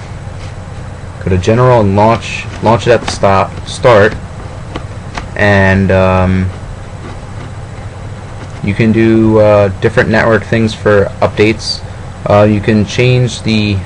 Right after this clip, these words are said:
physical attributes, um, visuals. You can choose,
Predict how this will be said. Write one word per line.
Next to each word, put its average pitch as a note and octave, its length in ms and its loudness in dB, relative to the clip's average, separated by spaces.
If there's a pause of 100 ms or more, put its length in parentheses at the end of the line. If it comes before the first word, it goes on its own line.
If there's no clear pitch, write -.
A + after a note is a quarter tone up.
(200)
physical A2 640 2 (680)
attributes, A2+ 540 -2 (680)
um, G2+ 600 2 (1300)
visuals. F#2 440 2
You G2+ 80 -4
can G#2+ 340 2
choose, B2 760 -2